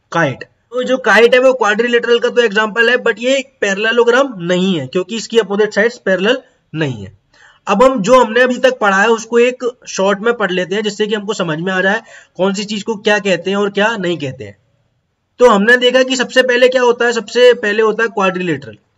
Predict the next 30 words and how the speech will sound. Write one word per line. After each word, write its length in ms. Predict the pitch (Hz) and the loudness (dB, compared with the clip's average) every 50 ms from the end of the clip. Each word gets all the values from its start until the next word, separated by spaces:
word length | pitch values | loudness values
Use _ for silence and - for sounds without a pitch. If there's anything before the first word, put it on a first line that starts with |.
| _ _ _ _ _ _ _ _ _ _ _ _ _ _ _ _ _ _ _ | _ _ _ _ _ _ _ _ _ _ _ _ _ _ _ _ _ _ _
quadrilateral 580 | - 196 196 202 214 233 240 240 233 233 240 240 | -2 0 0 0 0 0 0 0 2 2 0 0
में 120 | 240 240 | 0 -2
हमने 180 | 226 226 226 233 | -2 -2 -2 -2
क्या 140 | 208 233 233 | 0 0 2
देखा 360 | 226 233 220 233 240 247 269 - _ _ _ _ _ - | 4 4 2 2 0 -4 -6 -8 _ _ _ _ _ -10
कि, 320 | 214 233 254 254 220 - - | -6 -4 -2 -2 -4 -4 -4
अ, 420 | 170 175 180 180 165 - - - - - - | -2 -2 0 -2 -2 -6 -12 -20 -20 -10 -4
चार 260 | - 190 185 202 226 | 0 2 4 4 2
sides 320 | 220 - 214 220 226 208 208 | 2 2 2 2 2 2 0
होती 280 | 202 196 202 202 214 | -2 -2 -2 -2 -2
है 160 | 233 262 262 - _ _ _ _ _ _ _ _ _ _ _ _ _ _ _ _ _ _ _ _ _ _ _ - | -2 -4 -6 -10 _ _ _ _ _ _ _ _ _ _ _ _ _ _ _ _ _ _ _ _ _ _ _ -4
और 320 | 160 180 190 196 202 196 196 | 0 4 4 4 4 4 2
angle 280 | - 180 185 196 214 220 | -2 -4 -2 0 0 0
sum 200 | 202 226 220 208 | 0 -2 -4 -4
कितना 240 | 220 208 - - 226 | -6 -6 -4 -2 -2
होता 240 | 220 214 220 214 | -2 0 0 0
है, 120 | 220 240 254 254 _ _ _ _ _ _ _ _ _ _ _ _ _ - 160 | 0 0 -2 -6 _ _ _ _ _ _ _ _ _ _ _ _ _ -12 -8
अ, 240 | 175 170 165 160 - - | -4 -4 -4 -4 -6 -6
angle 320 | 165 175 185 196 214 220 214 | -8 -6 -2 0 0 0 0
sum 300 | 208 226 226 254 277 285 - _ _ _ _ _ _ _ _ _ _ _ _ _ _ _ _ _ _ _ _ _ _ _ _ _ _ _ _ _ _ _ _ _ _ _ | 0 -2 -4 -4 -6 -10 -14 _ _ _ _ _ _ _ _ _ _ _ _ _ _ _ _ _ _ _ _ _ _ _ _ _ _ _ _ _ _ _ _ _ _ _
three 120 | - 175 | -8 -6
sixty 280 | 175 180 175 - - 175 | -4 -4 -6 -6 -6 -6
degree 240 | 156 139 127 110 113 | -4 -6 -6 -10 -12
होती 300 | 110 101 101 - _ _ | -14 -14 -16 -18 _ _
है, 60 | _ _ _ _ _ _ _ _ _ _ _ _ _ _ _ _ _ - | _ _ _ _ _ _ _ _ _ _ _ _ _ _ _ _ _ -4
ये 80 | 165 196 | -2 -2
हमने 180 | 202 208 226 | 0 0 0
quadrilateral 500 | 226 202 202 196 196 202 202 196 202 202 | 0 2 0 0 2 0 0 0 0 -2
में 120 | 202 202 196 | -4 -2 -2
देखा। 260 | 202 196 208 202 202 | -2 -4 -4 -8 -10